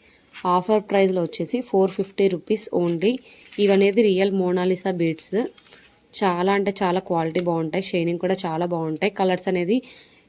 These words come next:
చాలా అవైలబుల్‌లో ఉన్నాయి. కావాల్సిన వాళ్ళు WhatsApp నెంబర్కి పింక్ చేయండి. కస్టమైజేషన్ కూడా మన దగ్గర అవైలబుల్ ఉంది.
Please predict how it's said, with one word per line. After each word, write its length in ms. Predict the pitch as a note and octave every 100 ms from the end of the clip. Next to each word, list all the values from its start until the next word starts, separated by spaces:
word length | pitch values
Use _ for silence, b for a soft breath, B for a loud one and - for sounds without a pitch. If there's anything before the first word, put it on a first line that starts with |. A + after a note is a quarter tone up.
| _
చాలా 280 | - F#3+ F3+
అవైలబుల్‌లో 520 | F#3+ F3+ F#3 F3 F#3 F3
ఉన్నాయి. 280 | E3+ E3 F#3+
కావాల్సిన 480 | F3+ E3 E3+ -
వాళ్ళు 320 | F3+ E3+ F3 G#3 -
WhatsApp 420 | F3 E3+ - F#3
నెంబర్కి 420 | F3+ E3+ E3 - B3 B3+ B B B B B _ _ _ -
పింక్ 180 | G3 G3
చేయండి. 460 | G3 F3+ E3+ F3 B3 C4 _ _
కస్టమైజేషన్ 680 | - F#3+ - G3+ G3+ G3+ G3
కూడా 160 | G3+ G#3
మన 140 | G3
దగ్గర 220 | F3+ E3+ F#3
అవైలబుల్ 440 | E3 F3+ F3+ F#3+
ఉంది. 300 | F#3 E3+ E3+